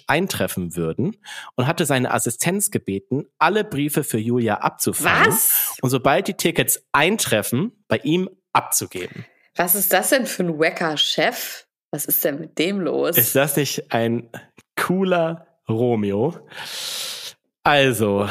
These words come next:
Speaker 1: anscheinend ist Julia nicht der einzige große Fußballfan in der Firma und Romeo dachte sich, „Was dein ist, ist mein“, und hat sich somit der Tickets angenommen,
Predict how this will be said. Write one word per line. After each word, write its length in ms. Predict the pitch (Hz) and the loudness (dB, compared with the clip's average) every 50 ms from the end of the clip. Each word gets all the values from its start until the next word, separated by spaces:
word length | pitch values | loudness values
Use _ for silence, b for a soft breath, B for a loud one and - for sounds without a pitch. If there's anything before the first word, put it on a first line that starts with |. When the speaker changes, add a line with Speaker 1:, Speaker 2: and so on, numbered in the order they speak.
| 127 - | -2 0
Speaker 1:
anscheinend 680 | 139 151 147 - - 165 165 185 214 226 240 233 - | 0 0 2 2 2 2 4 4 2 2 0 -2 0
ist 240 | - 156 143 - - | -2 -2 0 0 2
Julia 220 | 175 165 160 156 | 2 2 2 2
nicht 480 | 143 135 156 208 - - - - - - | 2 2 2 0 0 0 -2 -2 0 0
der 100 | 143 - | 0 2
einzige 480 | - 156 180 208 196 - - 117 - 107 | 2 0 0 0 0 -2 -2 0 -2 -2
große 460 | - - 104 110 113 117 110 - 104 | -4 -2 -2 0 0 0 0 -2 -2
Fußballfan 800 | - - 123 - - - 101 98 101 - - 107 98 95 98 - | -2 -2 -2 -2 -2 -2 -2 -2 -2 -4 -4 -2 -2 -2 -2 -2
in 100 | - 98 | -2 -2
der 80 | 107 | -2
Firma 540 | 104 - - - 107 104 107 113 127 175 254 311 - _ - | -2 -2 -2 -2 0 0 0 0 0 0 -2 -6 -10 _ 0
und 240 | - 120 117 110 110 | 2 2 2 2 0
Romeo 440 | 98 107 135 160 185 180 175 160 151 | 0 2 2 2 2 2 2 2 2
dachte 320 | 139 139 143 - - 131 | 2 0 0 -2 -4 -2
sich, 280 | 123 135 131 - - - | 0 0 -2 -2 -4 -2
„Was 300 | 113 104 98 - - - | 0 0 0 -2 -4 -2
dein 320 | - 90 90 90 95 104 104 | -2 0 0 0 -2 -2 -2
ist, 360 | - 156 175 - - - - | -2 -4 -4 -4 -10 -10 -6
ist 260 | - 151 - - - | -6 -6 -6 -4 -4
mein“, 520 | - 156 170 147 95 87 95 120 170 240 - B B B B B B B B | -2 0 0 0 0 0 0 0 -2 -2 -4 B B B B B B B B
und 120 | 131 135 | -2 0
hat 140 | 139 139 - | 0 -2 -2
sich 160 | - 139 - | -2 -2 -2
somit 480 | - 131 127 131 135 147 - - - - _ _ _ - - | 0 0 0 0 0 0 -2 -4 -8 -10 _ _ _ -2 0
der 140 | 147 143 | 0 0
Tickets 480 | - - 113 - - 139 - - - _ _ - | 2 -2 -2 0 0 -2 -2 -2 -6 _ _ 0
angenommen, 840 | - 170 180 147 107 98 101 90 90 95 98 135 208 240 - B | 2 2 4 2 2 2 2 2 0 0 0 -2 -2 -4 -10 B